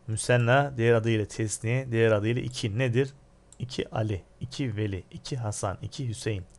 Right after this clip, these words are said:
Bir Ali, bir Hasan sonuçta iki erkek yapar. Olur yani. Bir Ayşe, bir Fatma. Sonuçta iki kişi olur. Bir elma, bir armut. Üç armut değil ama yani toplam iki olacak. O zaman tesniye olur. Cem nedir peki?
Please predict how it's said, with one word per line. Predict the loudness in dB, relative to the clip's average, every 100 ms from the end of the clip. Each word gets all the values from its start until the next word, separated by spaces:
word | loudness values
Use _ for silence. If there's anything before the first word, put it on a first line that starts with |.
| -20 -20 -20 -20 -20 -20 -12
Bir | 0 2 6
Ali, | 6 8 6 4 2
bir | 4
Hasan | 4 2 -2
sonuçta | -2 -4 -6 -6
iki | -2 2
erkek | 2 2 -12
yapar. | -16 -16 -18 -20 -4
Olur | 2 4 4
yani. | 2 -4 -8 -4
Bir | 2 4
Ayşe, | 4 4 -2 -2
bir | -4
Fatma. | -2 -4 -4 -10 -12 -14
Sonuçta | -8 -8 -6 -6
iki | -4 -4
kişi | -4 -6
olur. | 0 2 2 -2 -18 -20 -20 _ _
Bir | 8
elma, | 8 8 2 -2 -6 2
bir | 8
armut. | 8 8 -2 -16 _ _ _ _ _ _ -8
Üç | -6 6
armut | 8 8 4 4
değil | 4 4
ama | 0
yani | -10
toplam | -6 -6 -4 -4
iki | 0 0
olacak. | 0 -4 -12 -12 -10
O |
zaman | -8 -6 -6
tesniye | -2 -2 -2 0
olur. | 0 0 -6 _ -20 -20 -20 -20 _ _ _ -8
Cem | 0 6 6 6 2
nedir | 2 0 -4
peki? | -6 -4 -4